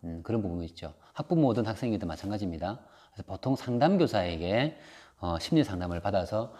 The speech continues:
안정을 취하게 되는 그것이 바로 일 호 조치입니다. 어, 그 다음에 이제 이 호 조치가 일시보호라는 조치인데요. 그래서 일시보호가 말 그대로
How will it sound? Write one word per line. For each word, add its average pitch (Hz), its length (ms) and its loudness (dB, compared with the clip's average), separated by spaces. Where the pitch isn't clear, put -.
안정을 110 420 4
취하게 90 380 -2
되는 78 320 -8
그것이 107 260 -2
바로 87 320 -2
일 165 160 6
호 156 160 6
조치입니다. 80 640 -6
어, 110 340 6
그 123 60 8
다음에 185 260 10
이제 131 320 8
이 120 120 6
호 160 80 12
조치가 147 840 6
일시보호라는 107 1160 2
조치인데요. 82 680 -2
그래서 - 220 -10
일시보호가 107 1500 2
말 98 160 2
그대로 127 680 4